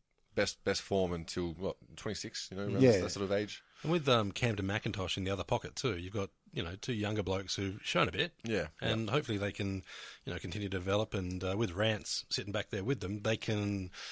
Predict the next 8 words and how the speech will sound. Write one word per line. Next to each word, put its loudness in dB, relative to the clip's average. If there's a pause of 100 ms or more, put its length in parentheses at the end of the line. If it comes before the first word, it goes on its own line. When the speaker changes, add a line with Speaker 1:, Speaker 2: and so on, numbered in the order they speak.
(420)
Speaker 3:
you -4
know, 0
have 0
some 4
of 2
the, 4 (460)
the 0
youthfulness 2